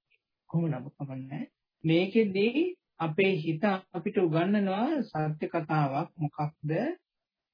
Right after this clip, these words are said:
අපේ දැනට අරමුණ විය යුත්තේ ශරීරයයි කියන්නේ. ඒකයි අපේ ඒ, ඒ අරමුණ අපිට එන්නේ ශරීරය කියලා.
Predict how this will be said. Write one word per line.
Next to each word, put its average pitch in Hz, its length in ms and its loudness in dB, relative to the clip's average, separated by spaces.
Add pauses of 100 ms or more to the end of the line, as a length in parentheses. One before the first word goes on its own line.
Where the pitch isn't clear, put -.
(240)
අපේ 175 320 4
දැනට 170 420 2
අරමුණ 180 500 4
විය 165 280 6
යුත්තේ 165 1000 0 (380)
ශරීරයයි 160 760 4
කියන්නේ. 127 360 -4 (420)
ඒකයි 175 480 0
අපේ 165 400 0
ඒ, 160 280 0
ඒ 156 160 0
අරමුණ 156 380 0
අපිට 156 300 0
එන්නේ 160 320 4
ශරීරය 143 500 -2
කියලා. 131 380 -6